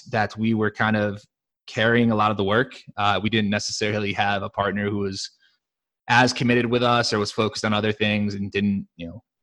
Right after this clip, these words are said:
didn't commit as much time to, to getting our business to where we wanted to be. So unfortunately, we kinda had to, to wind that down, and that's kinda why we started our agency, A M Z Advisors, and, you know, where we are today.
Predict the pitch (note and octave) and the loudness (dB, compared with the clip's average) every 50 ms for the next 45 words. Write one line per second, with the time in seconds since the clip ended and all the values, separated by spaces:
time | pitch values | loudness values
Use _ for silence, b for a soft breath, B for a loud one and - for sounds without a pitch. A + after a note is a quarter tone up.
0 | _ _ _ _ _ _ _ _ _ _ _ - - B2+ B2 B2 A#2+ A#2 - - | _ _ _ _ _ _ _ _ _ _ _ -2 2 4 4 4 2 0 -4 -10
1 | - - A#2+ A#2 A#2+ A#2 - - G#2+ A2 A#2 A2+ - - - A2+ G#2+ A2 A#2 A#2+ | -6 -2 0 0 0 0 -2 -4 -2 0 0 0 0 0 0 2 2 2 2 0
2 | B2 B2 A2+ G2+ G2 F2+ - - _ _ - A#2+ G2+ G#2+ G#2+ G#2+ A2+ A2 A2 A2 | 0 0 -2 -2 -2 -4 -8 -12 _ _ -12 -8 -4 0 0 2 2 2 0 0
3 | G#2+ - _ _ _ _ _ _ _ _ _ - - G#2+ A2 A2+ G#2+ A2 A2+ A2+ | -2 -6 _ _ _ _ _ _ _ _ _ -4 -2 0 0 0 0 -2 -2 -2
4 | A2 C3 C3+ C3 - - - G#2+ G#2+ G#2+ G#2+ G#2 G#2 G#2+ G#2+ G#2 G2+ G2+ G2+ G#2 | -2 -6 -6 -6 -8 -8 -4 -4 -2 -2 -2 -2 -2 -2 -2 -2 -4 -6 -4 -2
5 | A2+ B2 D3+ E3 - b b b b b b b b b b - - B2+ A#2 A#2 | 0 0 0 -2 -6 b b b b b b b b b b -2 0 2 2 4
6 | - B2+ B2 A#2+ - A#2+ A2+ A2 A2 G#2+ - A2+ G#2+ G#2+ G#2 A2+ A2 G#2+ G#2 G#2+ | 6 6 6 6 6 4 4 4 2 2 0 0 0 0 0 0 -2 0 0 -2
7 | G#2+ G#2 G#2+ G2+ - - - - G#2+ G2+ A2 A2 A2 A2 G#2+ G#2 G#2+ G#2+ G#2+ - | -2 0 -2 -2 -4 -6 -6 -6 -2 2 2 2 4 4 4 4 4 2 2 2
8 | G#2 G2 F#2+ F#2+ F#2 F#2 F#2 G2 G2 F#2+ - - - F#2+ F#2+ F#2+ G2 F#2+ F#2+ F#2 | 0 0 0 0 -2 -2 -2 -2 -4 -4 -4 -4 -4 -2 0 2 2 2 2 2
9 | G2 F#2+ - - - A2 G2+ G2 G2+ G2 F#2+ F#2+ G2 F#2 A#2 C#3 D#3+ D3 B2 G#2+ | 0 -4 -4 -2 0 2 2 2 2 2 2 0 0 2 4 4 4 4 2 0
10 | G#2+ - - G#2 G#2 G#2 F2 C#2 - G2+ G#2+ G#2 G#2+ G2 G#2 G2+ F#2+ F#2+ A2+ A#2 | -2 -2 -2 -2 -2 -2 -2 -2 -2 0 0 0 0 -2 -4 -4 -2 -2 -2 -2
11 | A2 G#2 G#2 G#2 G2+ G2 G#2 - - - _ _ - F#2+ G2 G2 G2 F#2 F#2+ G2 | -2 -2 -6 -10 -12 -12 -10 -10 -12 -14 _ _ -10 -8 -6 -6 -6 -8 -10 -12
12 | F#2+ A#2 - - G2+ G2 G2 G2 G2 F#2+ F#2 F#2+ - G2 G2+ G2+ G2 | -14 -14 -12 -6 -2 -2 0 0 0 0 0 -2 -2 -4 -4 -4 -4